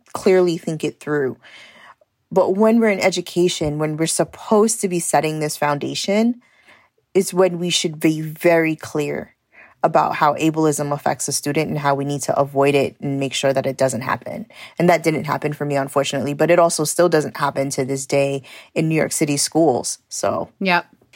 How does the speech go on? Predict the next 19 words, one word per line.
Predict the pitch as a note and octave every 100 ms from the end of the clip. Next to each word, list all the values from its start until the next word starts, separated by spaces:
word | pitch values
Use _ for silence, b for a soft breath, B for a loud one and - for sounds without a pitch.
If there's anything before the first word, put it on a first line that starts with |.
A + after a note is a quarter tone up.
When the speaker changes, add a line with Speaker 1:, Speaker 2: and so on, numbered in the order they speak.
| b
Speaker 2:
And | -
did | F4 F#4
you | F#4
have | F#4
friends, | - - D#4 D#4+ A4 B4 - - _
Andrea? | E4 E4 E4+ F#4 A4 C5 C5
Speaker 1:
Yes. | G#3 C#4 F#4 G#4 -
You | - C4+
know, | D4 D4
thankfully, | D4 C#4 E4 D4 D4
I | B3+ E4
had | D#4+ C#4+ C4+
a | A#3+
lot | C4+ B3+ B3 F#4
of | F4+
friends | - B3+ C#4 C4
growing | A#3 A3+ A3+ A3 G3+
up. | F4+ E4
Speaker 2:
Good. | G#3 F3